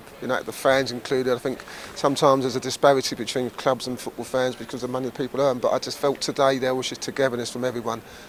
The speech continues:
and that willingness for all to do well, even when it went to one one.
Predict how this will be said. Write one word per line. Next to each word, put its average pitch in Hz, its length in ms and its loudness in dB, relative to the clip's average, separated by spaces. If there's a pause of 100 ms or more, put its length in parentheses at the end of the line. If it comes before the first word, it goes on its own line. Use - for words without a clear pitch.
(160)
and 123 100 -4
that 123 100 -2
willingness 135 360 2
for 139 60 -6
all 135 120 0
to 127 120 -6
do 127 180 -4
well, 120 240 2
even 170 160 2
when 151 100 4
it - 140 -6
went 139 160 2
to - 80 -4
one 127 220 0
one. 123 180 0